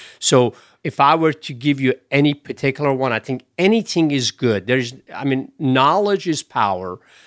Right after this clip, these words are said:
So if you have the time as a young listener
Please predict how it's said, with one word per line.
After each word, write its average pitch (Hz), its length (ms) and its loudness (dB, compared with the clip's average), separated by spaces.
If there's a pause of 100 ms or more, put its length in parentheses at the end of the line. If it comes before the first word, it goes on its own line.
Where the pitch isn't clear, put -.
(160)
So 127 180 2
if 123 200 -4
you 175 240 0
have 175 340 0
the 165 100 0
time 104 560 -2 (160)
as 113 160 -6
a 117 60 -4
young 127 440 0 (220)
listener 98 760 -2